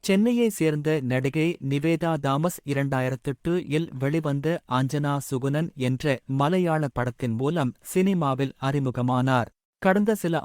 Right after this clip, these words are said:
ஆண்டுகளாக குறைவான படங்களில் நடித்து வரும் நிவேதா, தற்போது முப்பத்தைந்து சின்ன கதக்காடு என்ற இசை ஆல்பத்தில்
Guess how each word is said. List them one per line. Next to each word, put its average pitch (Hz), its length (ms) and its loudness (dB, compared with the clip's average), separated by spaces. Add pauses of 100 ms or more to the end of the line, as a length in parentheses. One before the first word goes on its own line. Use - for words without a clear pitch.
ஆண்டுகளாக 143 760 2
குறைவான 170 600 0
படங்களில் 139 480 -2
நடித்து 135 360 -2
வரும் 127 280 0
நிவேதா, 120 440 0 (480)
தற்போது 175 500 2 (120)
முப்பத்தைந்து 175 760 -2 (100)
சின்ன 185 400 0
கதக்காடு 147 560 -2 (160)
என்ற 131 240 -2 (200)
இசை 185 200 -2 (220)
ஆல்பத்தில் 131 500 -4